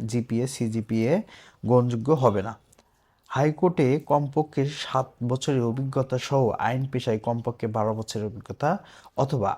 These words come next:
ব্যাংক আর্থিক প্রতিষ্ঠানের আইন বিভাগ লিগ্যাল টিমে ন্যূনতম পাঁচ বছরের কাজের অভিজ্ঞতা সহ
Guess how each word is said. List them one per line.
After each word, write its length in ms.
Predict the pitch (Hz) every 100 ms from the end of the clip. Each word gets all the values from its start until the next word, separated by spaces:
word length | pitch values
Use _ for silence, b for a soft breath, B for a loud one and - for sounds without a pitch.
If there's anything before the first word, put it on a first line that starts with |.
| - 110
ব্যাংক 260 | 117 143 147 -
আর্থিক 320 | 117 - 127 -
প্রতিষ্ঠানের 580 | 127 151 - 104 104 -
আইন 220 | - 123 127 113
বিভাগ 280 | 117 123 113
লিগ্যাল 360 | 110 113 120 131
টিমে 240 | 135 123 113
ন্যূনতম 560 | 113 143 147 127 107 117
পাঁচ 240 | 127 120 107
বছরের 520 | 113 117 123 117 107 117 -
কাজের 360 | 120 113 113 -
অভিজ্ঞতা 420 | 117 139 135 120 -
সহ 140 | 110